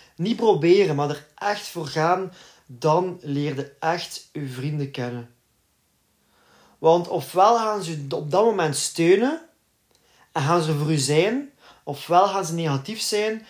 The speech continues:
en gaan ze je uitlachen. Gaan ze zeggen van, "Goh, wat ga jij nu doen? Allee, dat is toch niets voor u? Kunde jij dat niet?" En andere mensen gaan zeggen van, "Oh, je moet dat echt doen, ik geloof in u." En die ook blijven in u geloven.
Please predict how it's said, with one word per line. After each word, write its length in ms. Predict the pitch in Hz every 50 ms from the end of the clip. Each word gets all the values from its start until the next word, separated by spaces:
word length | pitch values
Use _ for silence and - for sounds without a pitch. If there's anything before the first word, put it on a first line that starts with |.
| - - -
en 100 | - 165
gaan 140 | 131 127 127
ze 120 | 131 135
je 60 | 135
uitlachen. 420 | 135 131 131 127 117 110 117 117 - _ _ _ _ _
Gaan 200 | - 156 175 165
ze 120 | 156 147
zeggen 280 | 127 156 185 202 208 180
van, 240 | 170 185 190 185 147
"Goh, 200 | - - - -
wat 120 | - 139 135
ga 140 | 147 143
jij 200 | 139 123 139 151
nu 120 | 160 156 143
doen? 260 | 127 127 120 120 - _ _ - - _
Allee, 160 | - 131 127
dat 100 | 120 -
is 60 | 139 -
toch 140 | 147 131
niets 200 | 139 147 139 -
voor 160 | - 127 120 135
u? 180 | 135 131 135 - - - _ _
Kunde 300 | - 170 160 170 170 147
jij 140 | 151 160 156
dat 160 | 160 151 156
niet?" 260 | 156 160 165 170 165 _ _ _ _ _ _ _ _ - -
En 140 | 131 131 135
andere 300 | 156 165 180 175 165 160
mensen 360 | 151 151 156 160 156 - 143
gaan 80 | 135
zeggen 280 | 131 139 139 147 143 123
van, 280 | 135 139 139 143 135 139 - - _
"Oh, 100 | - - -
je 60 | - 151
moet 100 | 143 147
dat 140 | 143 -
echt 280 | 143 151 143 - - -
doen, 220 | 147 135 131 131 - - _ -
ik 180 | - 139 -
geloof 380 | - 143 139 135 143 147 135 139
in 100 | 135 131
u." 140 | 127 120 127 - - - - _
En 140 | - 170 180
die 140 | 185 202 214
ook 180 | 220 165 151
blijven 440 | 139 170 175 190 208 233 247 240 220
in 100 | 196 180
u 100 | 175 170
geloven. 580 | 135 147 139 143 143 139 135 127 127 117 117